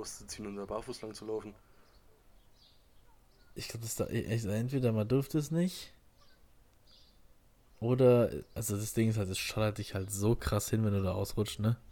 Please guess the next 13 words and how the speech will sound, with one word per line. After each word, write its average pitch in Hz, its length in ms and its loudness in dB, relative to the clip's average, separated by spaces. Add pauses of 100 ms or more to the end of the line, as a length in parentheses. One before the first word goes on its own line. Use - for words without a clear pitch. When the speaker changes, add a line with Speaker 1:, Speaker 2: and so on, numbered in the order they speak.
(680)
Speaker 1:
Ja, 98 440 -14
gut, 98 240 -16
ja, 98 380 -12
ja, 98 100 -8
je 98 120 -10
nachdem, 98 320 -12
was 98 180 -16
da 101 60 -14
noch 101 120 -14
Speaker 2:
Und 98 260 0
dann, 101 360 2
Speaker 1:
liegt - 180 -10
und - 140 -10